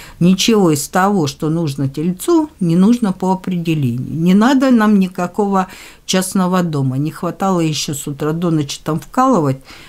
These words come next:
потому что к дому прилагается земля, на земле что-то надо выращивать, э,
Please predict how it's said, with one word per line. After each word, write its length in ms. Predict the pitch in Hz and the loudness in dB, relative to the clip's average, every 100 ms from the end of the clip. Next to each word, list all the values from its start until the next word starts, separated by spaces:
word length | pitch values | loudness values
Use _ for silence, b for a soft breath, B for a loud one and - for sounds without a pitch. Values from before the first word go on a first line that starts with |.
| B | B
потому 340 | - 160 170 160 | -4 -2 0 -2
что 200 | - 170 | -4 -4
к 120 | 185 | 0
дому 260 | 262 220 | 2 2
прилагается 760 | 135 156 143 143 151 139 139 147 | 0 -6 -4 -2 -2 -4 -4 -8
земля, 440 | 143 185 233 285 | -4 0 2 2
на 160 | 214 170 | 0 -2
земле 340 | 170 165 170 | -4 -6 -6
что-то 380 | - 165 143 143 | -8 -10 -8 -4
надо 320 | 143 139 147 | -2 -2 -4
выращивать, 760 | 156 170 208 254 - 208 190 190 | -4 -2 0 0 -2 -4 -4 -4
э, 120 | 151 | -4